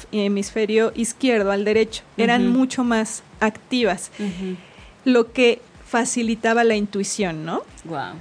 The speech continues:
Speaker 1: Por ejemplo, porque el hemisferio uno controla la parte de ener-, de energía masculina y otro la energía femenina. Y en el hombre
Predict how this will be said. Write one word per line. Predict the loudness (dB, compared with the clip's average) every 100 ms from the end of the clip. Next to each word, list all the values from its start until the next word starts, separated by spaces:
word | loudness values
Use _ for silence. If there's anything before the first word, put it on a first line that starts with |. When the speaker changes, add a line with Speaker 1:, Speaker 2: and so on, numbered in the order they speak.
| -2
Speaker 1:
Por | 0
ejemplo, | 0 -2 -2
porque | 0 2
el | 2
hemisferio | 2 0 2 2 2
uno | 4 4 4 2
controla | -2 -2 2 2 2 0 -2
la | -4 -2
parte | -4 -2
de | -4
ener-, | -2 -4 -4
de | -6
energía | -6 -6 -4
masculina | -2 -4 -4 -4 -4 -2 -2
y |
otro | -2 -2
la | -2
energía | -4 -8 -8 -10
femenina. | -6 -2 -2 -2 0
Y | 2
en | 4
el | 4 4
hombre | 6 4 4 2